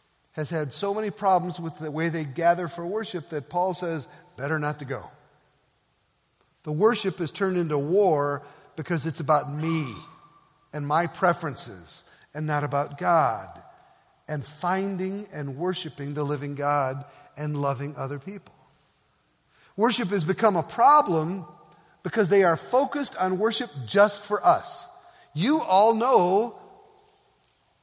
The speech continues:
the words to most of the songs. Your friends do not.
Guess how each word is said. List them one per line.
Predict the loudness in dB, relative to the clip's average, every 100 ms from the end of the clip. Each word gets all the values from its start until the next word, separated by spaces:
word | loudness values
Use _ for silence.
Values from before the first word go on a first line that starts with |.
| _ _ _ _ _ _ _
the | -6 -4
words | 2 2 2 -2
to | -2
most | 0 0 -2
of | -8
the | -8
songs. | -4 0 0 -2 -8 -16 -16 -8
Your | -6
friends | -4 -4 -2 -4 -6
do | -8
not. | -4 -4 -6 -14 -20 -20